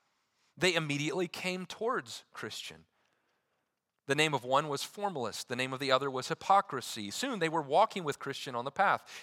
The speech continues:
and Christian began immediately to engage them in conversation. Christian asked, "Gentlemen, where did you come from? Where are you going?" Formalist and Hypocrisy replied, "We were born in the land of vainglory,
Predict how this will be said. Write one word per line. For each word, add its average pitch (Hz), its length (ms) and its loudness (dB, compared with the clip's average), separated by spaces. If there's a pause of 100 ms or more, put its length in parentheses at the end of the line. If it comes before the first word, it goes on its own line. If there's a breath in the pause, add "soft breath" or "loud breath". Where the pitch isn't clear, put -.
and 170 100 0
Christian 247 460 0
began 160 340 2
immediately 160 640 -2
to 165 200 -8
engage 160 580 -2
them 135 200 2
in 143 180 -8
conversation. 110 840 -4 (1700)
Christian 113 320 -8
asked, 104 460 -6 (960 soft breath)
"Gentlemen, 233 460 0
where 294 120 0
did 349 160 0
you 320 60 -2
come 311 240 -2
from? 285 400 2 (560 soft breath)
Where 196 180 -2
are 285 40 2
you 285 180 -2
going?" 233 460 2 (2000)
Formalist 127 460 -4
and 113 60 -8
Hypocrisy 135 460 0
replied, 131 500 2
"We 165 180 -4
were 151 160 -2
born 180 440 0
in 160 160 -2
the 156 100 6
land 151 400 0
of 139 160 0
vainglory, 131 960 -6